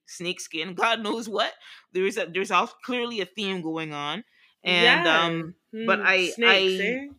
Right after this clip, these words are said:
Speaker 2: She likes
Speaker 1: I respect
Speaker 2: snakes.
Speaker 1: both artists, but I don't want it to get, like, really nasty. And why?
Speaker 2: Just keep
Speaker 1: Yes,
Speaker 2: it to the
Speaker 1: people
Speaker 2: wax, people.
Speaker 1: Yeah,
Speaker 2: Just
Speaker 1: keep it
Speaker 2: keep
Speaker 1: to
Speaker 2: it
Speaker 1: the
Speaker 2: to the
Speaker 1: wax. And
Speaker 2: wax.
Speaker 1: people would say that Nicki went nasty,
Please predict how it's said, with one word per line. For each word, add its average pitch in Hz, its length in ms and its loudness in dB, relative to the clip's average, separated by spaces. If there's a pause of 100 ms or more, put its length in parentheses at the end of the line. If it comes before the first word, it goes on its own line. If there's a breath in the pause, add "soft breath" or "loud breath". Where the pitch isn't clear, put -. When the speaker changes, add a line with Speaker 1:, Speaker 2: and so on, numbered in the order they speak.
(140)
Speaker 2:
She 220 160 -6
likes 208 220 4
Speaker 1:
I 196 60 6
respect 214 540 0
Speaker 2:
snakes. 143 200 -20
Speaker 1:
both 196 340 0
artists, 190 640 0 (120)
but 165 260 -2 (500)
I 165 140 2
don't 175 240 2
want 160 240 2
it 143 80 -4
to 156 140 -4
get, 143 320 0
like, 135 340 -4 (760)
really 175 520 -2
nasty. 139 440 -4
And 143 120 -6
why? 160 200 6
Speaker 2:
Just 143 120 -4
keep 370 100 4
Speaker 1:
Yes, 196 140 2
Speaker 2:
it - 40 -10
to 233 80 -2
the 196 80 -4
Speaker 1:
people 185 80 -6
Speaker 2:
wax, 190 320 0
people. 214 280 -4
Speaker 1:
Yeah, 277 140 6
Speaker 2:
Just 381 200 -6
Speaker 1:
keep 339 140 0
it 359 40 2
Speaker 2:
keep 349 100 2
Speaker 1:
to 403 60 -4
Speaker 2:
it - 20 -2
Speaker 1:
the 330 80 -4
Speaker 2:
to - 40 -2
the - 60 -2
Speaker 1:
wax. 165 280 2
And 240 140 2
Speaker 2:
wax. 240 60 -14
Speaker 1:
people 359 360 0
would 254 160 -4
say 262 320 -4
that 175 180 0
Nicki 220 300 -6
went 196 260 -4
nasty, 226 680 -2